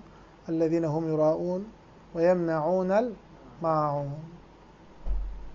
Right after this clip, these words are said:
Vermezler. Ödünç olarak bir şey vermezler diyorlar. Aleyhisselatü Vesselam da diyor ki, "Erbaûne hasleten a'lâhâ menîhatul ghanem."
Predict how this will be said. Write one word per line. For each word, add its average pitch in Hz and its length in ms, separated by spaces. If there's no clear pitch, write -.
Vermezler. 185 460
Ödünç 170 300
olarak 160 260
bir 151 100
şey 160 140
vermezler 143 460
diyorlar. 131 240
Aleyhisselatü 185 360
Vesselam 190 340
da 196 80
diyor 220 160
ki, 220 280
"Erbaûne 208 440
hasleten 170 500
a'lâhâ 202 500
menîhatul 190 520
ghanem." 170 440